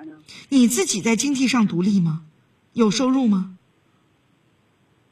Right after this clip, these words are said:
Speaker 1: 没有，现在做生意不净打卡吗？
Speaker 2: 什么话？做生意怎么地？
Speaker 1: 做，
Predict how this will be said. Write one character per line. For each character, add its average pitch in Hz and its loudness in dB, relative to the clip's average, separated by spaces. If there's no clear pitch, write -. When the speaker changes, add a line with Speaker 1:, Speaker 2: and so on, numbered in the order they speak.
Speaker 1:
没 202 -12
有， 175 -12
现 180 -12
在 185 -12
做 180 -14
生 160 -10
意 165 -10
不 160 -16
净 170 -10
打 160 -18
卡 - -20
吗？ 131 -16
Speaker 2:
什 - -6
么 285 0
话？ 339 -4
做 359 0
生 330 0
意 339 -2
怎 233 -2
么 180 0
地？ 277 -2
Speaker 1:
做， 214 -8